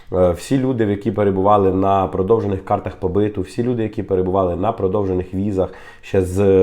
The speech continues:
березня дві тисячі двадцятого року, е, цим всім людям також продовжено легальність перебування до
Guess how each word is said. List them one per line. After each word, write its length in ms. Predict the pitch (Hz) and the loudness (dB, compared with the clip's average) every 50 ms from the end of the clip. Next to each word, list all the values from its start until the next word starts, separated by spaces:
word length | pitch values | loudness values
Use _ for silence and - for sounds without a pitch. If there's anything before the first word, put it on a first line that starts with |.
| 92 92 90 | 8 6 6
березня 420 | 82 95 101 98 98 92 92 92 | 4 2 2 2 0 0 0 -2
дві 120 | 90 87 | -2 -4
тисячі 300 | 82 95 92 92 - 92 | -4 -4 -6 -6 -6 -4
двадцятого 520 | 90 92 92 - - 90 87 - 92 90 90 | -2 -2 -2 0 -2 -4 -4 -2 0 2 2
року, 340 | 92 90 90 - 87 80 - - - - - - - - - - - - | 2 2 0 -2 -8 -10 -10 -14 -18 -20 -20 -20 -20 -20 -20 -16 -6 -2
е, 260 | 98 95 92 92 90 92 | 2 4 4 4 2 0
цим 200 | - - 147 151 | 2 2 2 2
всім 260 | 143 - - 123 117 | 2 0 0 2 2
людям 260 | 110 131 139 120 117 - | 2 2 2 2 0 0
також 380 | - 107 - - 117 135 143 | -2 -4 -2 0 0 0 0
продовжено 600 | - - 104 98 92 110 117 113 110 107 98 95 | 0 -2 0 2 2 2 2 2 2 0 2 4
легальність 560 | 92 92 92 95 104 104 101 98 95 92 - | 4 4 4 4 2 2 2 0 -2 -2 -2
перебування 640 | - 92 90 90 87 87 87 98 110 117 110 101 90 | -2 -2 0 0 0 0 0 0 2 2 0 -2 -2
до 480 | 87 85 82 95 98 104 110 117 123 | -4 -2 0 2 2 4 4 4 2